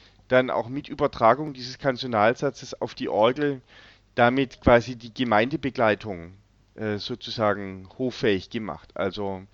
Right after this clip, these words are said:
wenn wir als Organisten so in das, in unsere Choralbücher schauen, das sind ja die Choralsätze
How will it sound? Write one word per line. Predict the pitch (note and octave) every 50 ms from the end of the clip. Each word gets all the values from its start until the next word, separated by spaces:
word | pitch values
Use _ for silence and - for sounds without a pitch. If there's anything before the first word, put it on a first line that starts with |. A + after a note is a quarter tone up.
| _ - - - - _ _ _
wenn | G#2+ A2 A2
wir | A2 A2+ A2 A2 G#2+ G#2+ G#2 G#2 G#2 G#2+ G#2+ _ _ _ _ _ _ _
als | - - A2+ -
Organisten | - - A2+ A#2 A#2+ A2+ A#2 B2+ A#2+ - - C#3 C3+
so | B2+ C3 A#2+
in | G2 G2 A#2
das, | A#2 A#2 - - -
in | A#2 - - A#2 A#2+
unsere | A#2 A2+ - B2+ A#2+
Choralbücher | - - A#2 G#2+ G2+ G#2 B2+ C3 C#3+ C3+ - C3+
schauen, | - - C3+ B2 A#2+ A#2+ A#2+
das | A2+ A2+ -
sind | - - B2
ja | A#2+ A#2
die | G#2+ - A2+ A2 A2+ A2+ G#2+ G#2+ G#2 G#2+ _ _ _ - - - - _ _ _ _ _ - - - _ -
Choralsätze | - - B2+ A#2+ A2+ A2 A#2+ B2+ - C#3 A2 - C3 A#2+ A2+ A2+ A2+